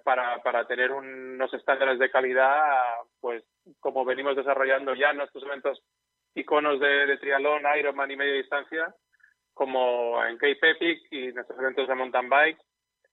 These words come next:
y ahora en trail, ¿no? La verdad que, que es un orgullo poder representar esta región y esta empresa también en, en un movimiento tan destacado que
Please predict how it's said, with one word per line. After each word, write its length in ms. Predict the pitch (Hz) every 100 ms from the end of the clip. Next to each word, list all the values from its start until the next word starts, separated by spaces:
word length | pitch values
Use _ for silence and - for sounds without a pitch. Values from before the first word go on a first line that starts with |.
| _
y 120 | 131
ahora 520 | 127 127 131 127 123 117
en 100 | 113
trail, 320 | 117 110 104
¿no? 220 | 135 180
La 140 | 123 117
verdad 240 | 120 131
que, 500 | 139 135 131 127 120 117 _ _ _ _
que 380 | - 131 127 127
es 100 | 123
un 100 | 160
orgullo 800 | 151 139 160 165 156 143 139 127
poder 240 | 139 139
representar 440 | 139 139 131 139 143
esta 180 | 131 147
región 500 | - 160 160 165 151
y 60 |
esta 180 | 143 143
empresa 340 | 131 147 160
también 460 | 139 135 143 156 190 _ _ _ _ _
en, 400 | 147 139 135 135 147
en 100 | 143
un 80 |
movimiento 560 | 147 151 151 151 143 156
tan 440 | 151 143 135 131 131
destacado 500 | 127 143 131 139 147
que 200 | 135